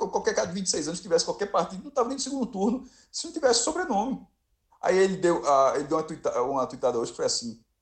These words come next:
é, o Recife parece que, é, não esquece o governo P T. Aí se você fizer as contas, o cara tem oito anos de idade, pô. <laughs> Tá ligado? Assim,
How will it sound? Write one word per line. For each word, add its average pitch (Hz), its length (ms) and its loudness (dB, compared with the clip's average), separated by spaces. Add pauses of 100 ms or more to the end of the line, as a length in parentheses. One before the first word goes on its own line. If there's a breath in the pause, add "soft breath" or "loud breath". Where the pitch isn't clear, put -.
(100)
é, 113 360 4
o 104 120 -4
Recife 160 580 -2
parece 143 340 0
que, - 140 -4
é, 107 420 4
não 156 120 -4
esquece 156 460 4
o 160 40 -4
governo 156 300 0
P 147 160 -4
T. - 220 -4
Aí 349 100 0
se - 60 -2
você 359 160 2
fizer 320 160 2
as 226 120 4
contas, 262 180 0
o 311 40 -4
cara 285 120 4
tem 302 100 4
oito - 180 6
anos 294 140 4
de 320 60 -2
idade, - 260 0
pô. - 200 -12 (540)
<laughs> - 460 2
Tá - 160 2
ligado? 185 400 2 (380 loud breath)
Assim, 233 340 -2